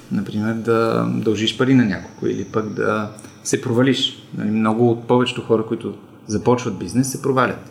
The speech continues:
Не успяват да го направят. Това е, нали, тези, които успяват, като Елон Мъск, а, пр-, предполагам, че с-, но хиляди други хора са пробвали да, нещо подобно,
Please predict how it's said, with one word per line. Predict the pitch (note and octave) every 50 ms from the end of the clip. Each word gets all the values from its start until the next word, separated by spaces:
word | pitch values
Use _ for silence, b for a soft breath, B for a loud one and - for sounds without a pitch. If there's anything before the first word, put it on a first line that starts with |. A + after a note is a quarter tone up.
| - - -
Не | - A#2+
успяват | A#2 - - B2+ A2+ G#2 G2+ F2
да | - F#2+
го | - F2
направят. | F2+ E2+ F2 - - - - - - -
Това | - G2 F#2+
е, | G2 G#2 B2 B2 B B B B B B -
нали, | A2+ A2+ A2 A#2 - - - -
тези, | C3 B2 A#2 A#2
които | - A#2+ A2+ - A2
успяват, | G2 - - G#2 G2 F#2+ G2 - -
като | - - - A#2+ B2 C3
Елон | B2 A#2 G#2 F#2+ F#2+
Мъск, | A2+ B2+ B2+ - - - - -
а, | - - C3 C3+ C3+ - -
пр-, | C3 B2+ B2+ B2
предполагам, | B2 A#2+ - A#2 G#2 A2+ A2+
че | - B2
с-, | - - - - -
но | A#2+ A#2+ B2+ A#2+ - - - -
хиляди | - D#3+ D#3+ E3+ D#3 C#3
други | A2 A2+ A2 G#2+ G2+
хора | G2 - G#2+ G2+ G2
са | - - -
пробвали | - F#2+ F2 F2+ F#2 F2+ F#2
да, | F#2 F#2+ - - B B B B B B B -
нещо | G2+ G2 - - - -
подобно, | - F#2 F#2 E2+ E2+ G2+ A#2+